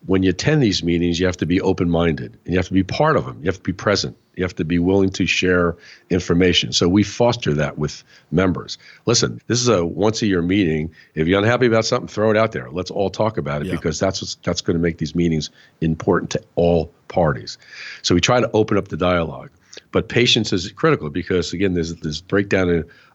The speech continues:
Speaker 1: of clarity between generations sometimes has to be explained. Like you said, the millennials have an issue maybe on how they look at the world today. So once you get through the being present, listening becomes very, very important. And be able to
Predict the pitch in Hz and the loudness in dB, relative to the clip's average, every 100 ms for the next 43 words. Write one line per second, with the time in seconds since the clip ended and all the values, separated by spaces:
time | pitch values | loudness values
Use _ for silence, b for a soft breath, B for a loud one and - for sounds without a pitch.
0 | - 80 - - 101 101 92 80 80 90 | -6 -6 -6 -2 2 2 2 -2 -4 -2
1 | 78 85 82 90 87 80 - 85 87 82 | 0 0 2 2 2 0 0 -2 0 0
2 | 76 B B - 90 - 80 80 76 73 | -2 B B -4 -2 -2 0 0 0 -2
3 | B B B - 82 - 95 87 78 80 | B B B -4 -2 0 2 2 2 0
4 | 85 80 85 - 78 73 80 87 82 76 | -2 0 0 0 -2 0 2 2 2 0
5 | 73 80 73 78 76 - 71 73 - 80 | -2 -2 0 2 2 0 0 -2 -2 0
6 | 71 73 71 B B B - 73 71 82 | 2 0 -2 B B B -8 -4 0 2
7 | 78 82 76 76 73 71 71 - 64 57 | 2 2 2 0 0 0 0 -2 -4 -4
8 | - B B B - - 92 90 139 147 | -8 B B B -8 -2 2 2 2 2
9 | 120 113 - 107 101 85 80 - 104 92 | 0 -2 0 0 2 2 0 -2 2 4
10 | 76 - 104 80 73 - B B B B | 2 2 0 2 -2 -6 B B B B
11 | - 104 120 110 98 90 90 90 82 78 | 0 2 4 4 2 2 0 -2 -2 0
12 | 87 85 80 - 85 76 113 - B B | 2 2 -2 -2 -2 -2 -10 -20 B B
13 | B B - 85 92 98 98 | B B -2 0 2 4 2